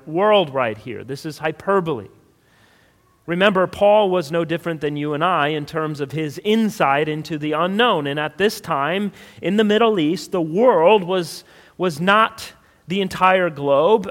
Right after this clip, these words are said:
and nor was, uh, nor did the Romans know of the entire map.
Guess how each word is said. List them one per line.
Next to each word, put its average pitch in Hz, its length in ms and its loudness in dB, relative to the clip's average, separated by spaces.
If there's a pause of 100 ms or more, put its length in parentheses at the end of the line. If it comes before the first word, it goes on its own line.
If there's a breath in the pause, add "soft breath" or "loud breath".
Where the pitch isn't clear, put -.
and 151 160 -8
nor 185 400 -2 (180 loud breath)
was, 156 540 -2 (200 soft breath)
uh, 147 400 -8 (460)
nor 196 380 -2
did 185 120 -4
the 175 100 -4
Romans 170 600 0
know 175 520 0
of 165 220 0
the 165 200 -2
entire 180 720 0 (140 loud breath)
map. 170 480 -2